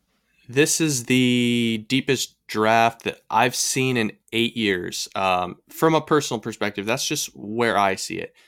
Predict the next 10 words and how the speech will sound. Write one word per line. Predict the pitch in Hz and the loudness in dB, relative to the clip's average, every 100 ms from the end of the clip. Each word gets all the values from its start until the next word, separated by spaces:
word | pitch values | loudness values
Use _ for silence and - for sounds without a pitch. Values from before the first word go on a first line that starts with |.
| _ _ _ _ _ _ | _ _ _ _ _ _
And | 131 131 | -2 -2
particularly | - 139 - 208 285 247 143 113 107 104 95 - _ _ _ | -2 -4 0 0 0 0 2 2 0 -2 -6 -10 _ _ _
the | 120 | -10
college | - - 147 185 107 95 | -8 0 2 2 -2 -4
bats | 101 113 95 - - - | 0 0 -2 -8 -12 -10
in | 110 104 | -8 -6
this | 95 | -8
class. | - 104 92 - | -4 -2 -2 -4
I | 113 | -4
mean, | 117 110 | -2 -4